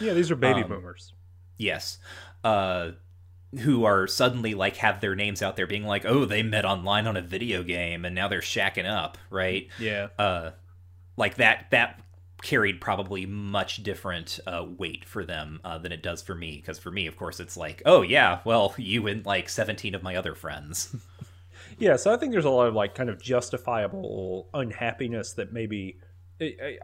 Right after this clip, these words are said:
Speaker 1: I just, she, she, she seems less aware of it, kind of in the,
Speaker 2: Mm-hmm.
Speaker 1: in the blow by blow that happens in the, in the writing here. Um, but that, but so she, she implements all these reforms, all of which I, I think probably are good, and, and definitely makes the participants much happier.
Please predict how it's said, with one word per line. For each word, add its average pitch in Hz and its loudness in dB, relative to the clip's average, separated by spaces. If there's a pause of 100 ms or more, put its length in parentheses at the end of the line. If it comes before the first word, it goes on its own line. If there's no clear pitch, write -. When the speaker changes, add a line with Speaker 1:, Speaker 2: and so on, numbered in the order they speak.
Speaker 1:
I 139 -6
just, 143 -4 (560)
she, 170 -4
she, 180 -2
she 196 -2
seems 190 2
less 143 8
aware 104 0
of 82 -14
it, 85 -16 (340)
kind 107 -4
of 98 -10
in 120 -4
the, 107 -2
Speaker 2:
Mm-hmm. 95 -4
Speaker 1:
in 117 -6
the 95 -4
blow 117 0
by 104 2
blow 101 -2
that 87 -8
happens 92 -12
in 92 -12
the, 85 -10 (440)
in 143 -4
the 117 0
writing 98 -2
here. 87 -10 (120)
Um, 104 -6 (600)
but 175 6
that, 190 2
but 165 4
so 156 6
she, 160 -2
she 135 -2
implements 185 4
all 147 6
these 135 2
reforms, 135 0
all 117 4
of 113 -2
which 117 0
I, 104 2
I 110 -6
think 107 -8
probably 104 -2
are 98 -4
good, 170 4
and, 104 -4
and 110 -6
definitely 117 -4
makes 101 -4
the 104 -6
participants 123 -6
much 131 -8
happier. 104 -6